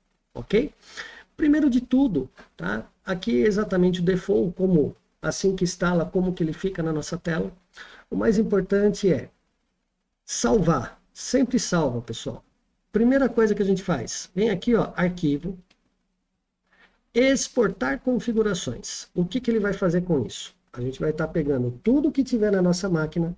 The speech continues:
e salvando em um arquivo específico, tá? Basta vir aqui, você seleciona tudo que você quer.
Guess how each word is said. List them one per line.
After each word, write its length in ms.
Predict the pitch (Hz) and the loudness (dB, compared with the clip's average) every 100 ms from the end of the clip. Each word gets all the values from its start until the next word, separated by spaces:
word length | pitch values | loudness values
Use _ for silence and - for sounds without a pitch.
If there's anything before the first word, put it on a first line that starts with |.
| - | -8
e 60 | |
salvando 420 | 185 208 180 180 180 | -4 0 2 4 6
em 40 | |
um 120 | 170 | 6
arquivo 320 | 170 170 160 | 4 2 -2
específico, 600 | 151 - 175 - - - _ _ _ _ _ _ | -4 -4 -6 -6 -12 -18 _ _ _ _ _ _
tá? 240 | - 135 - - - - - | -8 -8 -8 -16 -18 -18 -14
Basta 300 | - 196 - | -2 -2 2
vir 160 | 185 208 | 4 4
aqui, 260 | 214 240 226 | 4 2 2
você 160 | 208 | 2
seleciona 560 | 180 190 185 190 180 170 175 | 0 0 0 2 2 2 -2
tudo 460 | - 196 226 233 180 | 2 6 6 6 2
que 120 | 175 | 2
você 300 | 151 165 - | 0 0 -2
quer. 300 | 196 160 160 | -4 -6 -6